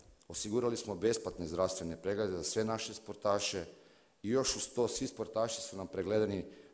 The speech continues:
na jednoj lokaciji bez da je iko morao putovati neko drugo mjesto. Sve naše udruge imaju osiguran prijevoz na natjecanja.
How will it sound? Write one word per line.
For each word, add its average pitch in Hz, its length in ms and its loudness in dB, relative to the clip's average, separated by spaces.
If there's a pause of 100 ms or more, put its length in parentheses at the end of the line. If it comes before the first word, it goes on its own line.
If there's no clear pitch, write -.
na 82 80 -6
jednoj 123 280 4
lokaciji 113 720 2
bez 131 240 2
da 107 120 2
je 110 80 2
iko 113 200 -4
morao 98 320 -2
putovati 98 560 -4
neko 85 240 -6
drugo 82 280 -2
mjesto. 69 400 -8 (840)
Sve 123 220 2
naše 131 300 2
udruge 120 300 0
imaju 113 240 0
osiguran 107 460 0
prijevoz 101 340 2
na 95 80 -2
natjecanja. 67 680 -4